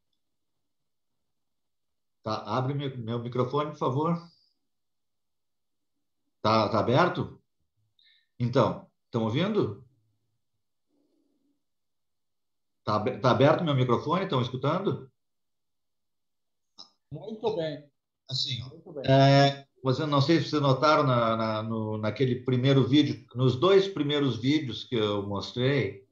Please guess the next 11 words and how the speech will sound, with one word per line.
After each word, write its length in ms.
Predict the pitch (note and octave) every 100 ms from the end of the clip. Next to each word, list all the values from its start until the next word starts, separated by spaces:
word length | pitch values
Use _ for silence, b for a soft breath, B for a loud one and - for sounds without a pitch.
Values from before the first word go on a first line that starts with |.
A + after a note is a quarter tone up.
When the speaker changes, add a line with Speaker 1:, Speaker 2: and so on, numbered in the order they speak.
| -
Speaker 1:
que 80 |
eu 100 | A2+
passei, 420 | A2 G#2 - C#3 B2
o 60 |
da 160 | G#2+ G#2+
endoscopia 1040 | A2+ G#2+ G#2+ A2+ G#2 - D3 D3+ E3 E3 B B -
e 180 | C3 B2+
o 120 | B2+
primeiro 540 | B2+ A2+ B2+ B2+ A#2
da 340 | G#2+ A2 G#2+ G2
robótica, 800 | A2 G#2+ A#2 D3 C#3 - F#2